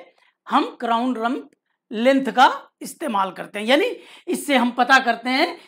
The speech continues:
कि जो फीटस की एज है वो कितनी है। और ये इसकी लेंथ कैसे देखते हैं कि length of the embryo of the fetus from the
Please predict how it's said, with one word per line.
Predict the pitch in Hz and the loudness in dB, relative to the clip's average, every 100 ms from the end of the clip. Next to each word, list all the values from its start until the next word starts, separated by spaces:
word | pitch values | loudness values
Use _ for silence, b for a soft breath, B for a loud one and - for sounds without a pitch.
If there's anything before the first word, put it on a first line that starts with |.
| _ | _
कि | 269 | -6
जो | 233 254 | -2 -2
फीटस | 254 262 269 269 | -2 -4 -4 -4
की | 254 262 | -6 0
एज | 294 349 226 | 2 2 2
है | 247 254 349 b - | 0 0 -6 b -4
वो | 254 277 269 | 0 0 -2
कितनी | 240 - 196 180 | -8 -8 -10 -10
है। | 160 147 151 _ b b b b | -12 -14 -16 _ b b b b
और | - 247 | 6 6
ये | 254 262 254 | 6 2 2
इसकी | - 311 254 180 262 | 0 -6 -6 -4 -2
लेंथ | 240 254 254 247 | 0 -2 0 2
कैसे | 240 247 269 | 2 2 2
देखते | 254 254 302 311 | 2 2 2 2
हैं | 359 508 b b b _ _ | 2 0 b b b _ _
कि | 247 254 247 247 - _ _ _ _ _ _ _ _ _ _ _ _ 240 | -2 0 0 -4 -12 _ _ _ _ _ _ _ _ _ _ _ _ -10
length | 233 285 349 339 | 2 4 6 6
of | 302 | 6
the | 320 | 6
embryo | 294 262 247 254 294 | 4 2 -2 0 2
of | 269 214 | 2 2
the | 240 | -2
fetus | - 294 254 269 | -2 -2 0 0
from | 269 247 | 2 2
the | 254 | 4